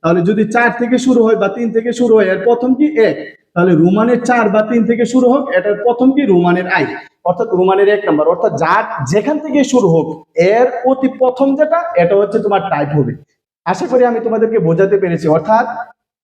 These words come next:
যার থেকে শুরু হোক, যে নাম্বার থেকে শুরু হবে তার অতি প্রথম যেটা, এটা, এটা হচ্ছে টাইপের মধ্যে থাকবে। তাহলে যেহেতু রোমানের চার থেকে শুরু হয়েছে তাহলে এর প্রথম তুমি অবশ্যই অর্ডার লিস্ট টাইপ, এই যে রোমানের তুমি প্রথম এক নাম্বারটা দিয়ে দিলা, এই যে রোমান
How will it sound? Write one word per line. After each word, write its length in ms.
যার 320
থেকে 260
শুরু 340
হোক, 160
যে 180
নাম্বার 360
থেকে 260
শুরু 160
হবে 180
তার 200
অতি 160
প্রথম 260
যেটা, 220
এটা, 200
এটা 180
হচ্ছে 240
টাইপের 360
মধ্যে 220
থাকবে। 260
তাহলে 240
যেহেতু 340
রোমানের 400
চার 140
থেকে 180
শুরু 220
হয়েছে 260
তাহলে 220
এর 80
প্রথম 300
তুমি 160
অবশ্যই 340
অর্ডার 200
লিস্ট 240
টাইপ, 240
এই 140
যে 80
রোমানের 460
তুমি 160
প্রথম 340
এক 200
নাম্বারটা 420
দিয়ে 180
দিলা, 180
এই 120
যে 60
রোমান 280